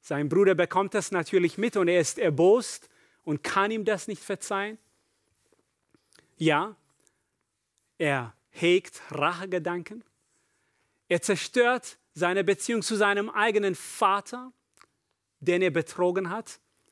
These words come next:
und bei dem er sich für jemanden ausgegeben hat, den er nicht ist. Und letztlich führt das dazu, dass diese Familie zugrunde geht und kaputt wird.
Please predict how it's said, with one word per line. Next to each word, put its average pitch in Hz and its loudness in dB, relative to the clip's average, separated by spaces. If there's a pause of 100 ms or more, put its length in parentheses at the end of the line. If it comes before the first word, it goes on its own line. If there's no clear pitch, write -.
und 147 -4
bei 151 2
dem 180 0
er 175 4
sich 160 -2
für 185 0
jemanden 165 2
ausgegeben 156 -2
hat, 147 -8
den 143 -2
er 143 -4
nicht 190 -8
ist. - -12 (1300)
Und 151 2
letztlich 143 -2 (300)
führt - 0
das 185 -4
dazu, 151 -2 (580)
dass 139 -4
diese 202 0
Familie 139 0 (720)
zugrunde 131 -2
geht 117 -8 (920)
und 131 -6
kaputt - -8
wird. - -20